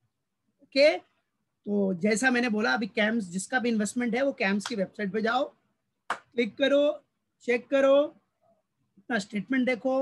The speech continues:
उसके लिए आपको fill करना पड़ेगा, अपना जो भी password है वो डाल लो, जो भी रहेगा उसके हिसाब से आप email देखो, वो आपके email पे आ जाएगा,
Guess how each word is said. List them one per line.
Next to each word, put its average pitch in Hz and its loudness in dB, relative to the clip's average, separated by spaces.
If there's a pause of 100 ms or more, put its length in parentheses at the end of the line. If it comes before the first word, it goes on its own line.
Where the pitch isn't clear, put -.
(500)
उसके - -6
लिए 233 2
आपको 214 -4
fill 226 -2
करना 233 -2
पड़ेगा, 226 -4 (640)
अपना 208 -4
जो 196 0
भी 220 0
password 208 -2
है 208 -2
वो 196 -4
डाल 196 0
लो, 220 -8 (420)
जो 180 -4
भी 196 -2
रहेगा 196 0 (340)
उसके 208 -4
हिसाब 202 -2
से - -4
आप 196 -2
email 214 -2
देखो, 214 -2 (600)
वो 220 -2
आपके 208 -2
email 208 0
पे 262 0
आ 233 2
जाएगा, 170 -8